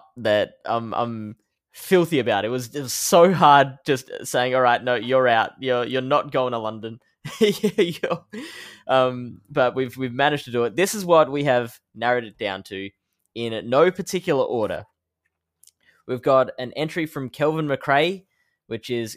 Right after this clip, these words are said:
Kim Karzasian. We've got Blissey Elliott from Nate Dog six seven three, Abe Klinken from Girafachu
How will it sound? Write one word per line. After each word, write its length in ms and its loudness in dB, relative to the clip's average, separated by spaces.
Kim 360 -6
Karzasian. 680 0
We've 140 -10
got 280 2
Blissey 340 0
Elliott 380 4
from 380 -2
Nate 340 -2
Dog 240 0
six 280 -10
seven 240 -4
three, 380 -6
Abe 360 0
Klinken 560 -6
from 240 -6
Girafachu 680 -4